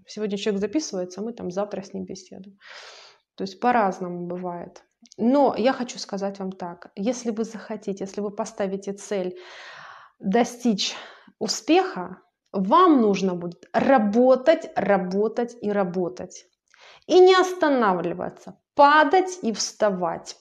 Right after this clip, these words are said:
Падать и вставать. Падать вы обязательно будете. И главное, никогда никого не слушать. Кто что там будет говорить? Абсолютно.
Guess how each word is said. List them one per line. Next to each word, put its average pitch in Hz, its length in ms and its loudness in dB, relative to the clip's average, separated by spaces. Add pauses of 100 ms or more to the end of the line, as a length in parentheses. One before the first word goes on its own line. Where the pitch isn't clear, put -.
(160)
Падать 240 640 6
и 214 100 -4
вставать. 190 560 -4 (260)
Падать 254 380 6
вы 233 80 2
обязательно 208 480 -2
будете. 196 480 -2 (340)
И 254 160 4
главное, 254 480 4
никогда 330 800 6
никого 277 400 4
не 269 100 2
слушать. 220 600 -6 (280)
Кто 466 520 8
что 415 380 4
там 294 240 2
будет 277 280 4
говорить? 254 720 2
Абсолютно. 220 1000 0